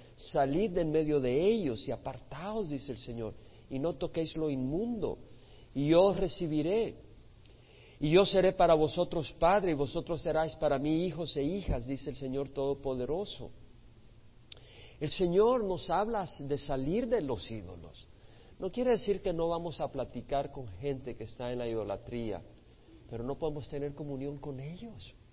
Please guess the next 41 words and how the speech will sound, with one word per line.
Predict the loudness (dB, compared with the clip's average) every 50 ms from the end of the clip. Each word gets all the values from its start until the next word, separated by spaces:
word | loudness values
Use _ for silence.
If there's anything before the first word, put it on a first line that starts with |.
| -20 -20 -20 -20 -20 -20 -20 -20 -20 -20 -16 -10 -10
Y | -6
si | -2 0 2
ellos | 2 2
dicen | 0 -2 -2 -4 -4
que | -4 -4 -4
somos | -2 -4 -4 -4 -4 -6 -6
un | -6 -4
mismo | -4 -4 -4 -4 -6 -6
cuerpo, | -4 -2 0 0 0 -2 -4 -4 -4 -2
yo | -2 -2
les | -4 -4 -4
digo, | -4 -4 -2 -4 -4
"No | -6 -6 -10
somos | -10 -10 -10 -8 -8 -8 -8 -8
un | -8 -8
mismo | -6 -6 -6 -8 -8 -8
cuerpo, | -8 -8 -8 -8 -10 -14 -16 -16 -16 -18 -20 -20 -20 -20 -20 -20 -20 -20 -16 -8
porque | -6 -6 -4 -2 -4
el | -4 -2
cuerpo | -2 -4 -4 -4 -4 -2 -2
de | -2 -2
Cristo | -4 -6 -6 -6 -6 -6 -6
no | -6 -6
está | -8 -6 -4 -4 -2
dividido, | -2 -2 -2 -2 -2 -4 -2 -2 -2 -2 -4 -4 -6 -8 -10 -16 -20 -20 -20 -20 -16 -10 -8
el | -6 -2
cuerpo | 0 0 0 2 2 2
de | 2 2 2
Cristo | -2 -4 -4 -4 -4 -4
no | -4 -4 -4
tiene | -4 -2 -2 -2 -2
varias | -2 -2 -2 -2 -2 -4 -6
cabezas, | -6 -4 -4 -2 -2 -2 -4 -4 -6 -10 -10 -12 -14 -16 -18 -20 -20 -20 -20 -20 -20 -20 -18 -12 -10
el | -6 -2
cuerpo | -2 -2 0 0 2 0
de | 0
Cristo | 0 -2 -8 -8 -6 -8 -6
tiene | -4 -4 -4 -4
un | -6
solo | -6 -6 -4 -4 -4 -4
nombre, | -2 -2 -2 -2 -2 -4 -4 -6 -6 -8